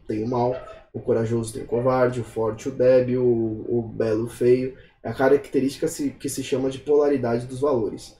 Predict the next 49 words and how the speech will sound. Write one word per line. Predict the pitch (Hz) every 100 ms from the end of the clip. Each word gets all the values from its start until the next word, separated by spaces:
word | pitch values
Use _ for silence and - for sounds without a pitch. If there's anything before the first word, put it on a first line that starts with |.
| _ _ _
Ademais, | - 165 131 139 127
os | 117
valores | 120 120 123 127
revelam | 135 135 120 123 139
uma | 139
hierarquia, | 139 143 151 - 117 113 110 -
pois | - 120 117
valem | 117 120 135
mais | 120 120 131 139
do | 143
que | - 156
os | 160
outros. | 117 113 - - - _ _ _
Neste | 120 120 110
caso, | 131 127 147
um | 147
valor | 143 139 120 127 139 - _
tem | - 123 127
um | 131
valor. | 147 117 107 - _ _ _ -
<laughs> | 127 113 113 156
Ou | 127
seja, | 123 123 143
é | 127
um, | 131 123 120
é |
um | 123 113 113
valorception, | 120 127 127 - 110 - 104
né? | 107 107 - _ _ -
Um | 110
metavalor. | 113 120 135 127 117 107 - _ _ _ _ -
Um |
valor | 143 151 135 147
que | 151 156
tem | - 139
um, | 147 143 143 139 135 123
que | 120 139
tem | 135 135
valor | 131 123
pode | 101 135 131
ter | 127 127 127
mais | 113 117 135 143
que | -
o | 139
outro | 120 123
da | 135 127
mesma | 131 143
ordem. | 127 113 107
Assim, | 120 120 113 123